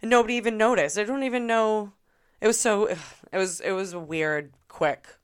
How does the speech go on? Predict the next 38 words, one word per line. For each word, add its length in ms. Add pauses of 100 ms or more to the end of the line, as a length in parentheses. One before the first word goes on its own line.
(220)
death. 420 (520)
I 60
just 160
felt 100
like 140
they 80
could 160
have 80
been 100
a 60
little 300
more 180
unique. 420
I 40
mean, 120
the 160
arrows 340
are 80
unique, 420
don't 180
get 120
me 100
wrong. 460
Many 300
killers 380
don't 180
really 240
do 200
that 300 (640)
or 80
use 280
that 180
type 220
of 140
weapon. 480 (920)
But 100
it 60
was 280